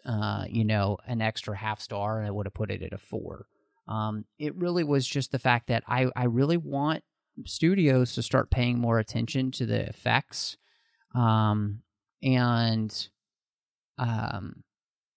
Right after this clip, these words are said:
I don't, I, I, I want them to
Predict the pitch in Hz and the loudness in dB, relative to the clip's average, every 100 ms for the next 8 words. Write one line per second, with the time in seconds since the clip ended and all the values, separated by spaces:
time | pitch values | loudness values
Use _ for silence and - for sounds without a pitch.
0 | _ - 135 160 - _ _ - 127 - | _ -6 -2 0 -2 _ _ -10 -10 -10
1 | - - - - _ _ _ _ _ _ | -14 -16 -20 -20 _ _ _ _ _ _
2 | _ _ _ _ - 147 175 208 208 175 | _ _ _ _ 0 4 4 2 0 -2